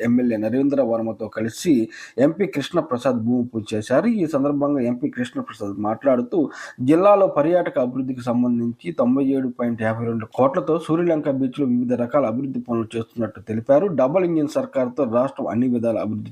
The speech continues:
చెందుతుందన్నారు. సామాన్య మధ్యతరగతి ప్రజల వైద్య ఖర్చులకు సీఎంఆర్ఎఫ్ పథకం ఆర్థికంగా అండగా నిలుస్తుందని చీరాల ఎమ్మెల్యే ఎంఎం కొండయ్య అన్నారు. చీరాల నియోజకవర్గంలో అనారోగ్యంతో బాధపడుతూ ఆర్థిక స్తోమత లేని పేదలకు ఎనభై ఒక్క మంది లబ్ధిదారులకు వైద్య ఖర్చుల నిమిత్తం మంజూరైన రూపాయల నగదు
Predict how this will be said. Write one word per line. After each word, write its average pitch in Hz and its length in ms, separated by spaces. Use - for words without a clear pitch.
చెందుతుందన్నారు. 104 720
సామాన్య 202 520
మధ్యతరగతి 156 640
ప్రజల 139 320
వైద్య 135 320
ఖర్చులకు 120 760
సీఎంఆర్ఎఫ్ 143 580
పథకం 117 340
ఆర్థికంగా 131 580
అండగా 127 300
నిలుస్తుందని 127 640
చీరాల 139 440
ఎమ్మెల్యే 120 340
ఎంఎం 110 240
కొండయ్య 107 340
అన్నారు. 98 440
చీరాల 156 240
నియోజకవర్గంలో 139 720
అనారోగ్యంతో 127 560
బాధపడుతూ 117 800
ఆర్థిక 175 360
స్తోమత 151 460
లేని 135 220
పేదలకు 117 540
ఎనభై 123 340
ఒక్క 120 180
మంది 120 280
లబ్ధిదారులకు 117 800
వైద్య 190 300
ఖర్చుల 143 440
నిమిత్తం 151 500
మంజూరైన 123 640
రూపాయల 139 340
నగదు 123 320